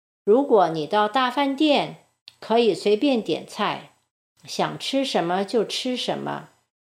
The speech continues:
像北京菜、广东菜、四川菜、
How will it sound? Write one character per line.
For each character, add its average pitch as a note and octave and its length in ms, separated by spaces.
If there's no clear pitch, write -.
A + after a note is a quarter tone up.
像 G#3+ 340
北 E3 180
京 A#3 300
菜、 G#3+ 440
广 D#3 260
东 C4+ 300
菜、 F#3 540
四 - 260
川 F#3 300
菜、 D#3 440